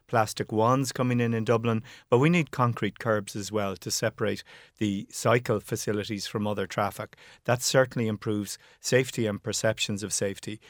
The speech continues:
And another thing I would love to see, uh, particularly in the inner city, is lower speed limits. We, we've seen the thirty kilometre per hour on some residential streets, but I think even on the main thoroughfares,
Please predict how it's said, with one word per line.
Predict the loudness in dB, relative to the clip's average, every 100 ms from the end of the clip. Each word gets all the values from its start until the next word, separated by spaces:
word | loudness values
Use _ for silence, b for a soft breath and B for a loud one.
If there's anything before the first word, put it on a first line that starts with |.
| b b
And | 4
another | 4 6 4 4
thing | 2 0
I | 2 2
would | 2 4
love | 4 4
to | -4
see, | -4 -6 -10 b b b
uh, | -2
particularly | 0 2 2 2 0 0
in | -2
the | -2
inner | 0 0
city, | 0 -2 -2 -4
is | -2 -2 -2 b b
lower | 0 4 6 6
speed | 4 0 2
limits. | 0 -2 -8 -4
We, | 0 0
we've | 0 0
seen | 4 4 4
the |
thirty | 4 2 2
kilometre | 0 0 2 2 0
per | 2 2
hour | 4 2 0 B B B
on | -2
some | 0 0 2 0
residential | -2 0 2 2 2 -2
streets, | -2 -6 -6 -12 B B
but | 2 4
I |
think | 4 2 2
even | 2 2
on | 2
the | 0
main | 2 2 2 0
thoroughfares, | 0 4 4 4 0 0 -4